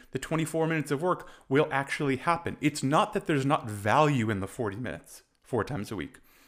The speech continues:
But if it doesn't get done, then it becomes valueless. Giving someone a product that they can't or won't use does no one any good.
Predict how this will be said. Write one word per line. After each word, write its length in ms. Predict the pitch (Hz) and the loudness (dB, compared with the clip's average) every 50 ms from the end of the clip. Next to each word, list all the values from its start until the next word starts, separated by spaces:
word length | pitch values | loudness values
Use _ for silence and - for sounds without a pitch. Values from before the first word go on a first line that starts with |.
| _ _ _ _ - | _ _ _ _ 4
But 140 | 143 135 | 6 6
if 120 | 143 131 170 | 6 4 2
it 240 | 160 - 117 104 - | 0 -2 -4 2 6
doesn't 380 | 131 139 139 - 160 131 123 | 6 6 6 6 2 0 0
get 340 | 110 131 123 - - 107 104 | 2 0 0 0 -2 -2 2
done, 380 | 135 147 147 113 98 101 113 - - _ _ _ _ _ _ _ - | 2 4 4 2 0 -4 -8 -10 -14 _ _ _ _ _ _ _ -16
then 340 | 117 104 104 107 123 139 151 | -14 -6 0 4 4 4 4
it 140 | 160 - 120 | 2 0 -2
becomes 420 | 123 113 - - 120 104 104 101 | -4 -4 -2 0 0 0 0 0
valueless. 800 | 104 98 104 104 98 98 98 98 - 71 78 - - - - - _ _ _ _ _ _ _ _ _ _ _ _ _ _ _ _ _ _ - - - - - - _ _ _ _ _ _ _ _ - | 0 2 2 2 2 2 -2 -4 -6 -8 -10 -12 -14 -18 -18 -20 _ _ _ _ _ _ _ _ _ _ _ _ _ _ _ _ _ _ -20 -20 -20 -20 -20 -20 _ _ _ _ _ _ _ _ -2
Giving 360 | 113 127 165 170 170 190 190 175 | 6 8 8 8 8 6 2 2
someone 340 | - - 202 190 185 170 151 | 2 2 2 2 4 2 2
a 40 | - | 0
product 580 | - - 190 180 143 107 104 - - - - - _ _ _ _ _ _ - | 2 4 6 6 8 6 4 2 0 -6 -16 -20 _ _ _ _ _ _ 0
that 160 | 143 135 139 | 0 2 4
they 120 | 151 135 127 | 4 4 4
can't 520 | 131 - - - - 170 175 175 175 - - - _ | 2 -2 -10 -6 -2 -2 -2 -2 -2 -6 -12 -8 _
or 300 | 135 131 139 127 120 113 | 2 4 4 4 4 4
won't 340 | 107 117 131 147 147 - | 4 4 4 4 2 0
use 640 | - - 117 120 147 139 113 101 98 104 113 - - - _ _ _ _ _ _ - 110 104 | -4 -4 0 4 6 6 6 6 2 -2 -4 -8 -10 -14 _ _ _ _ _ _ -14 -12 0
does 280 | - 127 135 139 - 117 | 4 6 6 6 6 4
no 260 | 117 113 127 143 151 | 0 2 4 4 4
one 240 | 170 165 165 170 156 | 4 4 2 0 0
any 200 | 156 147 147 131 | 2 2 2 2
good. 320 | 110 120 113 - - - | 4 2 2 2 0 -6